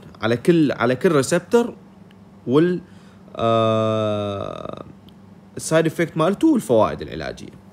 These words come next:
زين. Therapeutic uses of alpha one activation.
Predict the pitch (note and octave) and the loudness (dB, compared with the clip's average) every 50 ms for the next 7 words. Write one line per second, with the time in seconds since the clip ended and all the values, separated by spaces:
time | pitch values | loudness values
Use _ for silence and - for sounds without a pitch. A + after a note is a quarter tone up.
0 | - - - B2 B2 G#2+ E2 - - - - - - - - - - - - - | -20 -14 -6 -4 -4 -4 -4 -6 -12 -20 -20 -20 -20 -20 -20 -20 -20 -20 -20 -20
1 | - - - - - - - - - - - - - - - - - - - - | -20 -20 -20 -20 -20 -20 -20 -20 -20 -20 -20 -20 -20 -20 -20 -20 -20 -8 -2 2
2 | F3+ G#3 G#3+ F#3+ F#3 - - - F3+ F#3 F3 D3 D#3+ E3+ D#3 - - - C3+ C#3 | 4 4 4 4 0 -4 -2 2 4 6 6 6 4 2 0 0 -2 0 2 2
3 | C#3 C3+ C#3 - - - E3 F3 D#3 - - B2+ C3 D3+ D#3 - - - - - | 2 2 0 -4 -4 0 0 0 0 0 -2 -2 0 0 0 -2 -6 -10 -6 -6
4 | B2+ G2+ G#2+ F#2+ F2+ - - E2+ | -4 -2 -2 -2 -4 -6 -10 -16